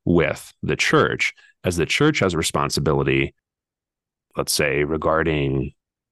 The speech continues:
people's marriages and adultery and stuff like that,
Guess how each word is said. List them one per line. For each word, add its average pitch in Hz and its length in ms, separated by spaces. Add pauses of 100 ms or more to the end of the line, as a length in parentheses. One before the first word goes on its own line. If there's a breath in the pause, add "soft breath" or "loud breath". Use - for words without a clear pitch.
(640)
people's 92 360
marriages 76 760
and 71 340
adultery 71 600
and 69 140
stuff - 220
like - 160
that, 80 340